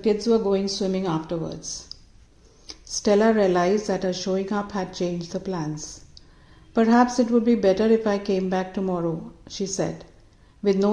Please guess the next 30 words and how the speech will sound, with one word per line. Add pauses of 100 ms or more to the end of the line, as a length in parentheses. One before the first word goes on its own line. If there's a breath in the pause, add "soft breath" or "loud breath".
intention
of
doing
so. (760 soft breath)
She
thought
she
would
ask
the
Bureau
to
send
another (140)
art
teacher. (1120 loud breath)
"No, (340)
the
kids
will
be
going
to
the
park
tomorrow. (800 soft breath)
If
you (140)
have
any